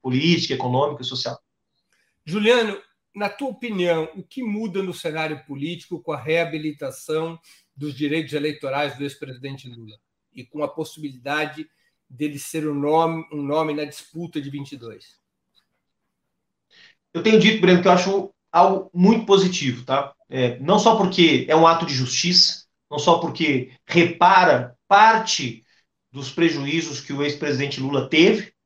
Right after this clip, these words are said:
Speaker 1: tem uma parte dos prejuízos que é reparável, né? O período que ele ficou encarcerado, mas pelo menos a restituição dos seus direitos políticos permita que ele faça política no Brasil,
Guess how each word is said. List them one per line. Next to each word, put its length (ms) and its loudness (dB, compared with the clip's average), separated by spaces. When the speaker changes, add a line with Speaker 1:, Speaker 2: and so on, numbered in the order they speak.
Speaker 1:
tem 80 -4
uma 160 4
parte 200 4
dos 100 -4
prejuízos 420 2
que 80 4
é 40 6
reparável, 640 6
né? 80 -6
O 120 -14
período 320 -2
que 60 -10
ele 80 -8
ficou 220 -8
encarcerado, 760 2
mas 400 4
pelo 300 6
menos 680 2
a 140 -2
restituição 520 -2
dos 100 -10
seus 140 0
direitos 280 -2
políticos 420 -6
permita 400 2
que 60 -2
ele 220 0
faça 420 4
política 400 -8
no 80 -8
Brasil, 580 -2